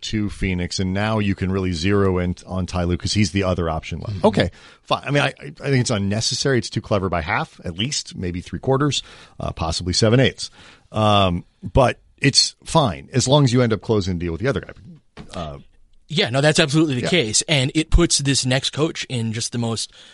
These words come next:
Speaker 2: unfair position from, from jump, you know, just like D'Antoni with Phil Jackson. Like, no one's ever gonna com-, you know, s-, compare to that, this guy that just left and won five titles with your team. Oh, and then you flirt with him and,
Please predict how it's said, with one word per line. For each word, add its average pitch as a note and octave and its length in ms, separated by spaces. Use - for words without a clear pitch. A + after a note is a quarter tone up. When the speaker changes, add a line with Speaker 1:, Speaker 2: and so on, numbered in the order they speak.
Speaker 2:
unfair C#3 380
position A2+ 760
from, A#2+ 300
from A2 320
jump, C3 340
you A#2+ 140
know, A#2 100
just A#2+ 160
like C3+ 160
D'Antoni C#3 440
with C3 160
Phil C3+ 200
Jackson. B2+ 400
Like, G#2+ 160
no E3+ 100
one's A3 180
ever D#3 160
gonna C3+ 300
com-, B2+ 340
you E3 140
know, A#2+ 60
s-, - 160
compare C#3+ 320
to D#3 80
that, B2 220
this B2+ 160
guy C3+ 220
that C3 140
just C#3 320
left C#3 320
and C3 160
won B2+ 140
five C3 320
titles C3+ 320
with B2 140
your A#2 80
team. B2+ 320
Oh, G#3 240
and D#3 160
then E3 80
you C3+ 100
flirt D3+ 360
with G3+ 120
him B3 300
and, C3 380